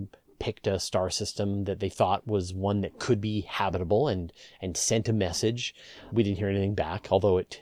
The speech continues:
takes a long time. So yeah, absolutely. Theoretically, if we received some message from some civilization, we could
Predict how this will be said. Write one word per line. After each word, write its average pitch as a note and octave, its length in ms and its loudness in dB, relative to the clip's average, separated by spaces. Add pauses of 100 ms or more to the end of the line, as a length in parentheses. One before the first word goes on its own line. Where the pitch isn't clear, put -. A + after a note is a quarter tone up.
(120)
takes - 220 0
a A#2+ 40 4
long G2+ 240 2
time. E2+ 400 -4 (480)
So - 120 10
yeah, A3 260 8 (240)
absolutely. D3+ 400 4
Theoretically, D#3 880 8
if A2+ 200 -2
we D3+ 300 4 (300)
received D#3+ 580 2
some D3 380 2
message G#2 440 2
from G#2 280 -2
some G#2+ 220 -2
civilization, G#2 840 2 (100)
we A2 160 0
could F#2+ 320 0